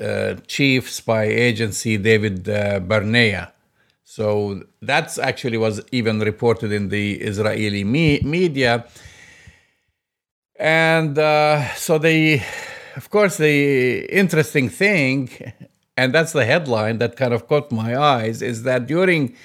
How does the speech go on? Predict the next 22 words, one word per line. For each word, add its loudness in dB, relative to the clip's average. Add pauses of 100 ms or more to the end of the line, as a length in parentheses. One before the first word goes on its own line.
(420)
the 0
meeting 4
with 0
Barnea, -2 (480)
Burns 0
was 0
presented -2
with -4
information, -2
according -4
to, -8 (640)
uh, -6
the 2
reports, -2 (500)
uh, -4
intended 0
to 0
show 0
Iran's 2
President 0
Ibrahim 0
Raisi, 0